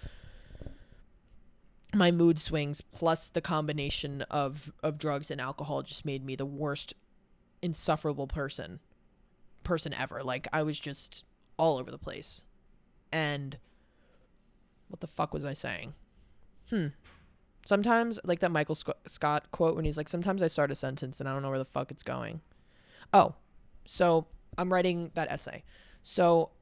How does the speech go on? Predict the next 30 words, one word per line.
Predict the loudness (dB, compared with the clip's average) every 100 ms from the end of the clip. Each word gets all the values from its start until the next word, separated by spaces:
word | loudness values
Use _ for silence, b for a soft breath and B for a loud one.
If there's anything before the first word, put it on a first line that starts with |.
| -4
I, | -2
I | 2 6
basically | 6 4 0 0
go | 2 2
into | 2 -2
full | -4 -6
detail | -6 -4 -4 -4
of | -4
what | -6 -4
that | -4
was | -2 -4
like, | -4
and | -2
I | 0
don't | 0
wanna | -2 -4
do | -6 -6
that | -4 -4
on | -6
a | -6
podcast | -6 -6 -4 -6 -6
because | -10 -12 -12 -12
that | -6 -2
might | -2
be | 0
a | -2
little | -2
bit | -4 -4
triggering, | -6 -6 -8 -6
honestly. | -6 -4 -2 -2 -4